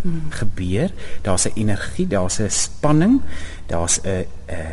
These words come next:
Speaker 2: 'n projeksie van, van musikaliteit wat jy op geen manier kan vasvang, eh, in 'n, in 'n opname nie. Ek het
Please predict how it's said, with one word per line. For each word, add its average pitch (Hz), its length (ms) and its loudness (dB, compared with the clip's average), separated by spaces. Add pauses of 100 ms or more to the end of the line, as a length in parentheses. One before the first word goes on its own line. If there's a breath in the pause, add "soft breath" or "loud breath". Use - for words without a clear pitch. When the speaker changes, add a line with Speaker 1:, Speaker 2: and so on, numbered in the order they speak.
Speaker 2:
'n - 140 -8
projeksie 101 680 0
van, 98 280 0
van 98 220 0
musikaliteit 98 680 0
wat 101 220 0
jy 95 240 0
op - 140 -6
geen 135 440 2
manier 87 540 0 (500 loud breath)
kan 90 460 0 (200)
vasvang, 95 680 -2 (500 loud breath)
eh, 82 400 -2
in 98 140 0
'n, - 80 -2
in 113 100 0
'n 107 80 0
opname 98 440 0
nie. 95 120 0
Ek 95 140 -2
het 123 80 0